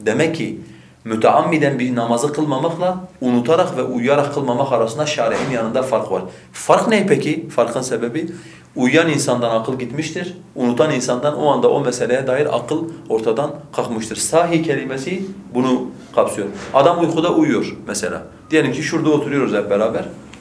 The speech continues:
Adamın biri dine küfretti, dine sövdü. Bu kafirdir. Adamın biri dinle dalga geçti. Bu kafirdir misal. Ama adam diyelim ki, e, uyuyor, uykudayken baktık konuşuyor. Dikkat ettik küfrediyor mesela, dine küfrediyor. Haşa, kitaba küfrediyor.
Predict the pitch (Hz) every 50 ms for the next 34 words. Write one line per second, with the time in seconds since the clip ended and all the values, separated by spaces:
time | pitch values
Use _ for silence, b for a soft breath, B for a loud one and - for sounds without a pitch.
0 | - - - 120 123 131 135 151 151 139 139 143 160 165 165 160 - - - -
1 | - 127 131 147 151 147 - - - 104 92 - - - - - 98 104 113 127
2 | 127 - - 117 110 104 98 95 90 92 - - - - - - 107 - 151 147
3 | 151 175 175 165 151 151 - - - - B B B B B B B - 101 104
4 | 120 120 143 143 139 135 143 143 143 147 147 143 131 127 123 127 143 143 131 117
5 | - - 101 101 117 113 143 143 147 143 165 156 - 151 - - - - - -
6 | 110 - - 117 113 B B B B B B B 139 185 180 170 160 160 170 170
7 | 170 170 165 160 160 160 156 160 185 185 180 185 180 - - - - - - -
8 | 110 107 - 139 156 156 160 165 180 160 - - 139 135 131 135 151 165 170 170
9 | 175 160 147 151 143 151 190 180 180 - 151 143 143 143 - 151 127 - - 123
10 | 120 - 175 175 170 151 - - 185 - - 202 - - 117 98 95 95 92 92
11 | 92 92 104 101 107 117 123 127 123 123 - - 107 101 98 110 131 147 147 -
12 | - - - - 107 104 - - 131 135 - - - - - - 123 113 127 123
13 | 127 127 - 104 98 95 95 92